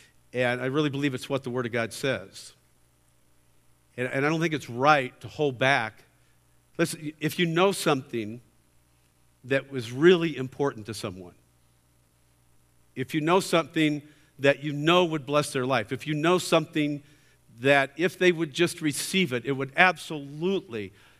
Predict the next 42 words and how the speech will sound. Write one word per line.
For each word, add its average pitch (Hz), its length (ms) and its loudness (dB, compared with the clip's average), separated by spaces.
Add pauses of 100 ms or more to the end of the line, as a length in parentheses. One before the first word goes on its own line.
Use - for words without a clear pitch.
transform 165 880 2 (260)
a 123 80 2
big 170 420 4
part 175 220 4
of 147 60 -4
their 135 140 2
life, 131 460 4 (800)
then, 156 540 4
um, 143 540 2 (400)
then 165 140 2
I 170 40 2
think 180 160 -2
it's 170 80 -4
important 175 420 -2
to - 40 -12
tell 208 160 2
them. - 160 -14 (1200)
And 131 140 -2
that's, 160 280 0
that's 156 240 4
the 151 80 -6
way 151 120 6
I 143 100 6
introduced 151 560 -2
it 123 120 0 (220)
to 131 100 -4
Church 143 300 -4
of 127 40 -16
the 131 120 -2
Open 127 240 -6
Door. 131 300 -4
I 107 180 -4 (320)
just - 180 -10
told 165 160 4
them, 117 80 -4
"I 110 80 -2
love 143 220 4
you 165 80 -8
guys, 170 440 0 (720)
and 123 640 0
there's 120 200 -8
something 151 580 0